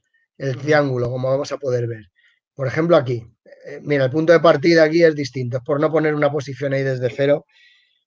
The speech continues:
Speaker 1: y ya la tengo puesta, ¿no? Vamos a ir llevando el rey hacia un, hacia el triángulo. La cuestión, da igual que esté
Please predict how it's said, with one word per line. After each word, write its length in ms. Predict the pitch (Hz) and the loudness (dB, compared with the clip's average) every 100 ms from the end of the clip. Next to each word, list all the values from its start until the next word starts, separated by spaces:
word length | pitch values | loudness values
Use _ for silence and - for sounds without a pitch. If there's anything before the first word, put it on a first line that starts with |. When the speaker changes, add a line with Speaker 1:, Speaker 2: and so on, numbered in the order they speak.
| _ _ | _ _
Speaker 1:
y 120 | 131 | -4
ya 120 | 139 | 0
la 140 | 131 127 | 2 0
tengo 540 | 135 131 127 127 - _ _ _ _ _ _ | 0 2 0 0 -8 _ _ _ _ _ _
puesta, 360 | 139 120 117 113 | -4 -4 -6 -14
¿no? 220 | 131 - _ - - _ | -14 -16 _ -20 -20 _
Vamos 320 | 147 180 180 | 0 0 4
a 100 | 175 | 6
ir 280 | 185 202 185 | 6 6 4
llevando 400 | 156 165 180 180 | 0 2 2 2
el 180 | 165 156 | 2 0
rey 280 | 165 180 190 | 0 0 0
hacia 260 | 156 143 | -2 0
un, 600 | 139 147 143 139 131 123 131 | 0 0 -4 -4 -6 -8 -10
hacia 300 | 127 139 135 | -10 -4 -2
el 80 | 123 | -2
triángulo. 440 | 143 156 143 131 | 2 2 2 0
La 80 | 127 | -2
cuestión, 300 | 131 196 202 | -2 -4 0
da 80 | 208 | 2
igual 280 | 226 240 220 | 4 2 0
que 100 | 202 | -4
esté 400 | - 220 233 | 0 0 0